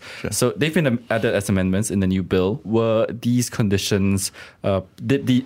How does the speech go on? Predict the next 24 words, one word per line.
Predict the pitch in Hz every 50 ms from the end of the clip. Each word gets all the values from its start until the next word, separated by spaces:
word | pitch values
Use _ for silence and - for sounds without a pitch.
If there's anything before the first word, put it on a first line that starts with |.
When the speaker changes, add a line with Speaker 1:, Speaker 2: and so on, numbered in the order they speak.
| - -
Speaker 2:
uh, | 127 120 117 107
were | 117
these | 107 127 139 -
conditions | - 120 107 107 - - 113 95
that | - 104 -
Pakatan | - 107 - - - 107 95 92
saw | - - 101 87
coming? | - - 92 80 78 76 - - - - _ - - - - - - _ _ _ _ -
Speaker 1:
Um, | 180 196 214 214 214 214 - _ _ - - _ -
you | 151 180
know, | 208 202 - - - _ _ -
in | - 139
actual | 139 - - - 180 165
fact, | - - 120 - - - - -
uh, | 90 85 80 80 - - 65
the | - 107 101 98 98 95 95 95 95 - - - _ _ _ _ _ _ _ _ _ _ _ _ _ _ _ _ _ _ _ _ _ _ _ -
automatic | 131 135 - - 131 127 - - -
voter | 110 104 107 - - - 101
registration | 90 85 82 85 92 - - - 95 87 - - 95 87
is | - 110 123 120 -
part | - _ - 110 98 95
of | - - - - -
our | 92 85 85 85 -
agenda. | - 92 80 - 87 - 85 87 85 85